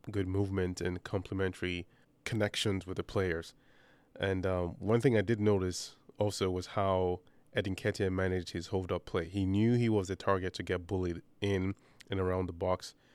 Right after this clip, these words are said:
and that usually would be another attempt as their fast breaks for Spurs to really, I mean, for their counterattacks, because they're really good at that, and how they can also break up our play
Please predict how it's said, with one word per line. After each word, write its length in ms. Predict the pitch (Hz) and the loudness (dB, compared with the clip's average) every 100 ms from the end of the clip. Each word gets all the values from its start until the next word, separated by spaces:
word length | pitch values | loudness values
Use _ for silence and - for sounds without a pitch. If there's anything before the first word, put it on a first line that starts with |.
| - - - _ - | -20 -20 -20 _ -6
and 460 | - 92 87 87 - - _ - | -2 0 0 -2 -8 -20 _ -2
that 220 | 98 - - | 0 0 -2
usually 320 | 117 101 101 | -4 -2 0
would 240 | 92 90 - _ _ _ 101 | 0 -2 -6 _ _ _ -4
be 140 | 107 | 2
another 400 | 98 104 98 101 | 4 4 2 2
attempt 580 | 104 - - 98 95 95 - | 2 -2 0 0 0 -4 -2
as 260 | 98 90 | -2 -2
their 100 | 95 | -4
fast 360 | 92 - 95 90 | -4 0 0 -2
breaks 540 | - 92 95 - - - | 0 0 -2 -8 -12 -8
for 380 | - 92 87 | -4 0 0
Spurs 460 | 87 - 95 92 - | -2 0 0 0 -4
to 100 | - | -4
really, 180 | 90 87 - - | -4 -4 -8 -4
I 20 | |
mean, 160 | 98 - | -2 -2
for 120 | 92 | -2
their 100 | 90 | -2
counterattacks, 760 | - 98 92 - 95 95 - - - - | 0 2 0 -2 -4 -4 -10 -20 -20 -20
because 160 | - 101 | -8 -2
they're 80 | 90 | 0
really 240 | 90 90 | 0 -2
good 160 | 87 92 | -2 0
at 140 | 85 | 0
that, 240 | 90 87 90 - - - - - - | 2 0 -2 -12 -20 -20 -20 -12 -4
and 120 | 95 | -2
how 240 | 101 98 | 0 0
they 100 | 92 | 0
can 220 | 95 - | -4 -2
also 400 | - 95 - 95 | 2 2 0 -4
break 280 | 90 98 95 | -2 -2 0
up 160 | 92 - - - - - - | -2 -4 -14 -20 -20 -12 0
our 180 | 92 90 | 2 2
play 600 | - 107 95 92 90 | 0 0 2 2 0